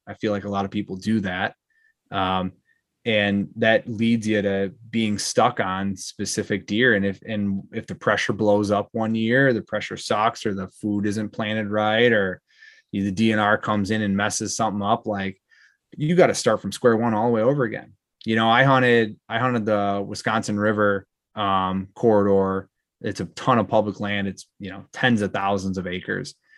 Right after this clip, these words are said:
And that stuff was really hard to hunt. Um, and people were totally different. People were in there, duck hunters, squirrel hunters, dove hunters,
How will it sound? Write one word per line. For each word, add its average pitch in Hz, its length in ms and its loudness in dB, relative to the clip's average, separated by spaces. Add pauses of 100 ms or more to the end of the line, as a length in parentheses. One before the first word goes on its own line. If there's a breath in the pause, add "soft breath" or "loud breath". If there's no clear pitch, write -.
(520 soft breath)
And 113 460 4 (120)
that 113 280 0
stuff 110 340 0
was 95 220 -10
really 107 420 2
hard 104 360 0
to 95 60 -6
hunt. 120 300 -2 (400)
Um, 104 440 -2
and 104 240 -4
people 113 320 0
were 101 380 0 (180)
totally 127 400 4
different. 120 360 2
People 123 240 -6
were 107 100 0
in 135 100 2
there, 127 180 6
duck 110 280 -2
hunters, 104 460 -4
squirrel 110 420 2
hunters, 98 400 -2
dove 98 320 -2
hunters, 95 600 -4